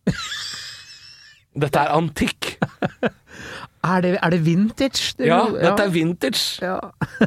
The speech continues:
Speaker 1: Hvem er det som
Speaker 2: <laughs>
Speaker 1: prater sånn?
Speaker 2: Gamle folk.
Speaker 1: Ja.
Speaker 2: Eller folk som allerede har tatt, eh, reperen.
Speaker 1: Folk fra Karmøy som samler på antikviteter.
Speaker 2: Ja. Nei,
Speaker 1: Skal
Speaker 2: det
Speaker 1: jeg ikke tenke på det? En god dag kommer aldri for sent, vet du. Da jeg var ung, så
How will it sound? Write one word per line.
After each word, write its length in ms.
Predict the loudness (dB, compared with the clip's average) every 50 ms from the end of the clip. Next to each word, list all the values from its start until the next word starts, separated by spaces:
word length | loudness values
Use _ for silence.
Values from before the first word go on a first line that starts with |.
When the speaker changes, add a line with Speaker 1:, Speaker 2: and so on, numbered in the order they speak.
| 0 0 -2 -2 0
Speaker 1:
Hvem 140 | 2 2 4
er 60 | 4 4
det 40 | 4
som 80 | 2 2 2
Speaker 2:
<laughs> 20 | 2
Speaker 1:
prater 560 | 4 6 6 6 6 4 4 2 0 -2 0
sånn? 280 | 2 2 4 4 4 2 2 0 -4 _ -8 -6 -4 -2 -2 0
Speaker 2:
Gamle 380 | 0 0 0 0 -2 -2 -2 -4
folk. 460 | -4 -4 -4 -4 -6 -8 -14 -20 -20 _ _ _ _ _ _ -4
Speaker 1:
Ja. 140 | -2 0 2
Speaker 2:
Eller 160 | 2 2 2
folk 200 | 2 0 0 0
som 120 | 0 0
allerede 460 | 0 2 2 2 2 2 2 2 2 2
har 220 | 2 2 2 2 0 -2
tatt, 400 | -2 -4 -4 -6 -6 _ _ -8
eh, 420 | -4 -2 0 0 0 0 0 0 0
reperen. 360 | 0 0 0 0 -2 -2 -4 -8 -6
Speaker 1:
Folk 160 | -4 -4 -2
fra 120 | -2 -4 -6
Karmøy 580 | -2 2 4 4 4 4 2 0 0 -2 -4
som 120 | -8 -10 -6
samler 300 | -4 -2 -2 -2 -2 -4
på 140 | -2 -4
antikviteter. 680 | -4 -4 -4 -8 -4 -4 -2 -4 -2 -2 -4 -4 -6 -8 -10 _ -4
Speaker 2:
Ja. 220 | -2 0 0 0 -2 -6 -4 0
Nei, 140 | 2 4 4
Speaker 1:
Skal 120 | 4 4
Speaker 2:
det 100 | 4 2 0
Speaker 1:
jeg 140 | -2 -2 0
ikke 20 |
tenke 280 | 0 0 0 0 -2 -2
på 80 | 0 0 0
det? 160 | 0 -2 -4 -6 -12 -20 -12 -6
En 100 | -4 -2
god 180 | 0 2 2 2
dag 160 | 2 0 0
kommer 200 | 0 2 2 2
aldri 200 | 4 4 2 2
for 140 | 0 0 2
sent, 200 | 2 0 2 0
vet 120 | 0 0
du. 260 | 0 0 0 0 -2 -4 -8 -14 -18 -18 -18 -18 -20 -18 -10 -2 0
Da 60 | 2
jeg 200 | 4 4 4 4
var 80 | 4 4
ung, 160 | 4 4 2
så 140 | 2 0 -2